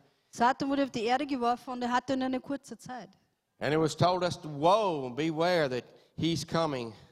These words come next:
Speaker 1: Und es heißt, "Passt auf, er kommt."
Speaker 2: And it was gonna be bad, and
Speaker 1: Und dass es schlimm sein würde.
Speaker 2: uh, it was darkness on the earth.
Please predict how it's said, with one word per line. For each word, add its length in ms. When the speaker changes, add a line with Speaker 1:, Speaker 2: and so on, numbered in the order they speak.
Speaker 1:
Und 180
es 160
heißt, 440
"Passt 300
auf, 260
er 100
kommt." 600
Speaker 2:
And 140
it 80
was 160
gonna 160
be 120
bad, 480
and 160
Speaker 1:
Und 100
dass 180
es 100
schlimm 260
sein 260
würde. 340
Speaker 2:
uh, 280
it 80
was 140
darkness 680
on 160
the 120
earth. 300